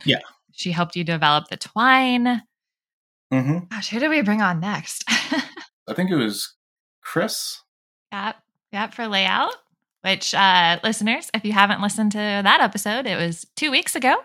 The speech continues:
Speaker 2: episode sixty-four. You get to hear from Chris, and we talk about Burnaway layout. <laughs>
Speaker 1: It was Lindsay, it was Chris, and I can't remember if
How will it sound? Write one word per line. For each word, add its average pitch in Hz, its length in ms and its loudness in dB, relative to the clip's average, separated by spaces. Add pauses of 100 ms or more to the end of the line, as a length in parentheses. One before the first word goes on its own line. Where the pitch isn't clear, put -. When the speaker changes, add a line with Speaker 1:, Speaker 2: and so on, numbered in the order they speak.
(100)
Speaker 2:
episode 196 400 2
sixty-four. 202 500 0
You 262 120 0
get 185 140 0
to 196 80 -2
hear 196 140 4
from 185 160 -4
Chris, 202 300 0
and 175 220 -4 (320)
we 175 40 -8
talk 190 180 4
about 180 240 6 (640)
Burnaway 165 400 2
layout. 156 400 2 (340)
<laughs> 254 80 2 (1120)
Speaker 1:
It 113 60 -2
was 110 180 0
Lindsay, 143 520 4
it 120 60 2
was 104 180 -2
Chris, - 720 0 (100)
and 101 580 0 (840)
I 117 80 -6
can't 143 300 2
remember 113 760 4
if 107 480 -4